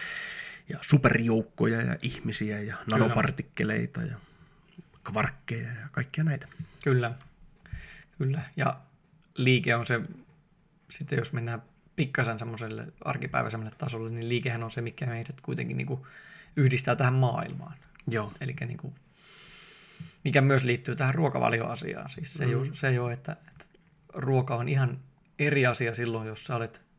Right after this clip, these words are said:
Speaker 2: itse liikkeelläsi jotain tehnyt sen eteen.
Speaker 1: Aivan.
Speaker 2: Ihan jo pelkästään siis se, että sä oot, sä oot pieninnyt sen sipulin ja paistanut sen pannulla, niin se on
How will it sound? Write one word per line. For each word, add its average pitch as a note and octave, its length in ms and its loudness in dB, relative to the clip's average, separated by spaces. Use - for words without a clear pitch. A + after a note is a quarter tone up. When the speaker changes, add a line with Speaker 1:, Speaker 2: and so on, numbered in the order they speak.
Speaker 2:
itse C3 340 -4
liikkeelläsi A#2+ 600 -4
jotain A#2 400 -2
tehnyt A2 320 -8
sen A#2 160 -6
eteen. - 440 -12
Speaker 1:
Aivan. A#2+ 340 6
Speaker 2:
Ihan C3 200 8
jo A#2+ 80 4
pelkästään A#2+ 440 4
siis - 240 -6
se, C3 140 4
että - 180 -6
sä A#2 80 -2
oot, - 160 -10
sä B2+ 60 -6
oot A#2+ 200 -10
pieninnyt A#2+ 420 2
sen B2+ 140 -6
sipulin B2 480 -4
ja D#3+ 60 -6
paistanut A#2+ 460 -2
sen B2+ 120 -4
pannulla, A#2+ 460 -4
niin A2 300 -10
se - 180 -10
on A2+ 180 -10